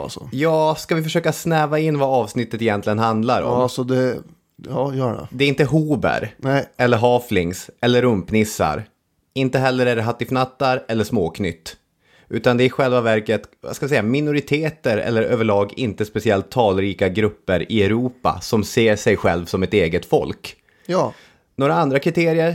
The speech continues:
Speaker 2: tänker jag att de flesta, eller de som jag kommer nämna, har ingen egen stat.
Speaker 1: Nej, det är ju själva grejen här.
Speaker 2: Ja, det är väl en av grejerna, men absolut, så, så kan man ju säga. Och, eh,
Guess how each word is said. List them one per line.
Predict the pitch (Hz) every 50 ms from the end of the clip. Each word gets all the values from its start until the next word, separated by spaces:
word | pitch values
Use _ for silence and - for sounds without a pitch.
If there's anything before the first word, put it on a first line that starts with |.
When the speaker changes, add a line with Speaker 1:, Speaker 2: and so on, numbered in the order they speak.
| 156 -
Speaker 2:
tänker | - 147 139 139
jag | 127 117
att | 117 - - -
de | - - - 131 123 127
flesta, | 123 139 127 117 - - - 143 135
eller | 135 135 127
de | 120 120 117 117
som | 113 120 117
jag | 113 117 127 131
kommer | - 147 143
nämna, | 143 139 135 135 135 120
har | 117 117
ingen | 117 117 110 104 104
egen | 101 92 85 85 82
stat. | - - - 90 95 131 165 165 - - - - _ _ _ _ -
Speaker 1:
Nej, | - 127 127 131 139 151 143 -
det | 120 131 139
är | 143 135
ju | 127 127 123 120 117 107 104 - - 113
själva | - - 113 101 101 107
grejen | 107 107 104 104 127 139 127
här. | 101 101 - - 110 - -
Speaker 2:
Ja, | - 120 113 107
det | 98 101
är |
väl | 123 165 151
en | - 127 131
av | 127 120
grejerna, | 113 98 87 76 71 95
men | 123 135
absolut, | - - - - 135 135 95 85 -
så, | - - 139 135 127 101 67 57 50 - - _ _ _ _ _ _ -
så | - - 151
kan | - 143 120
man | 104
ju | 98 92
säga. | 107 82 57 50 - - _ _ - - - _ _ _ _
Och, | - 143 131 131 - _ - - -
eh, | 120 110 107 107 104